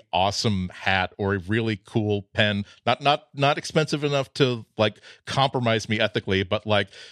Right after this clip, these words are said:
a real, "Wow, that's, I really like the heft of this. Wow, re-, really nice, and I like the button on it." And so I will, like, go to my email and find the person at, like, Samsung or whatever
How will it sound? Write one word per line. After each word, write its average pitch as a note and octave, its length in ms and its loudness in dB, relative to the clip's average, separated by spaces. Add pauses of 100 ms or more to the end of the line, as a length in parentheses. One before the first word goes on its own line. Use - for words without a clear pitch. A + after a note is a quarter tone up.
(120)
a A2 80 2
real, B2+ 220 2
"Wow, B2+ 220 -4
that's, B2+ 200 -6
I E2+ 80 -2
really B2+ 300 -2
like C3 100 -4
the - 80 -12
heft - 320 -4
of G2 80 -8
this. - 180 -8
Wow, B2 240 -4
re-, A2 140 -4 (160)
really A2+ 400 -4
nice, A2+ 240 -4
and G2 80 0
I - 20 0
like A2+ 200 -2
the G#2+ 80 -4
button A2+ 260 -4
on G2 100 -2
it." F2+ 100 -6 (380)
And A2 220 0
so A#2 440 0 (220)
I A2 160 4
will, B2 300 0
like, A2 180 0 (180)
go A#2+ 220 2
to C3 140 -4
my B2 120 2
email A#2 640 -2 (340)
and G#2+ 480 2
find A#2+ 520 0
the A2 60 -10
person G#2 680 -2
at, G#2 320 0
like, G2+ 180 0
Samsung G#2+ 600 0
or F#2+ 120 -2
whatever G2+ 460 0